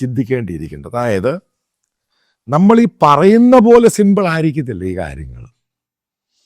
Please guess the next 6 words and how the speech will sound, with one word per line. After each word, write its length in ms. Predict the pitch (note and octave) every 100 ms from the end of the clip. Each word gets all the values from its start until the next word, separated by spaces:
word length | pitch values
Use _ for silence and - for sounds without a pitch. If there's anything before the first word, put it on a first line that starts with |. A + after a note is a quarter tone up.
| _ _ _ _ _ _ _ _ _ _ _
കാരണം 220 | - E3 D#3+ D#3+
പാകിസ്ഥാൻ 480 | C#3 F3+ - E3+ E3
ഇന്ത്യയുമായി, 500 | C#3 C#3+ D#3 C#3 C3 A#2+
കാരണം 260 | A#2+ A#2+ B2 C3
ഇന്ത്യ 500 | D3 C#3 D#3 D#3+ F3+ _ _ _ _ _ G2
വളരാതിരിക്കാൻ 880 | A#2+ B2+ D3 D#3 C#3+ B2+ A#2+ C3 A#2+